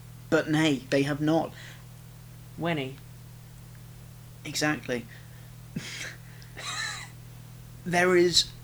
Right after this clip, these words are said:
Speaker 1: a superpower. A superpower that arose in the nineteen nineties. That halted Nintendo in their tracks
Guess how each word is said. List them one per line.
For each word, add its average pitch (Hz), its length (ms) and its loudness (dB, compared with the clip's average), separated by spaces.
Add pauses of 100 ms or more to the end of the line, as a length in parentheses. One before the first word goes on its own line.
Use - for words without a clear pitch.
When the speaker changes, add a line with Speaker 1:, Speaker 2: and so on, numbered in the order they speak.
(200)
Speaker 1:
a 165 100 12
superpower. 123 840 2 (380)
A 156 60 8
superpower 170 720 6
that 151 220 4 (680)
arose 147 600 10 (120)
in 139 500 8 (520)
the 143 120 6
nineteen 139 540 4
nineties. - 720 -4 (800)
That 151 320 8 (1200)
halted 220 520 8
Nintendo 180 500 6
in 151 100 6
their 143 100 8
tracks - 640 4